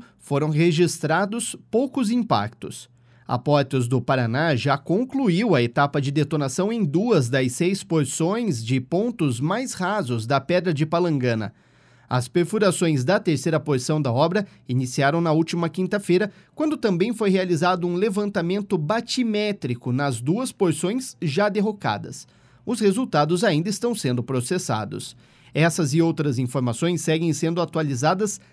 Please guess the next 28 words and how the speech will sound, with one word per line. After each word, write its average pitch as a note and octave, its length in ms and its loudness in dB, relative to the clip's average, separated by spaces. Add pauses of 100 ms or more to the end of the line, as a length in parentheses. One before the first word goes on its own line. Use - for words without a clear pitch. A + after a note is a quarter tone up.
(140)
na F3+ 180 0
página G#3+ 540 0
criada G3+ 400 0
para F#3+ 260 0
dar F#3 180 0
mais G3 380 -2
transparência G3+ 840 -2
e G3 80 2
agilidade F3+ 640 0
às C#3 120 0
informações D3 640 -2
sobre D3+ 280 0
o - 40 -2
processo, E3+ 560 -2 (480)
dentro G#3 400 2
do A3 140 -2
site F#3 420 0
portos F3 480 0
do D3+ 100 0
paraná D#3 460 0
ponto G3+ 340 -2
P F#3+ 140 -4
R F3+ 280 2
ponto F#3+ 360 -4
gov F#3 380 2
ponto G3+ 340 -2
B G3+ 100 0
R. B2 400 -2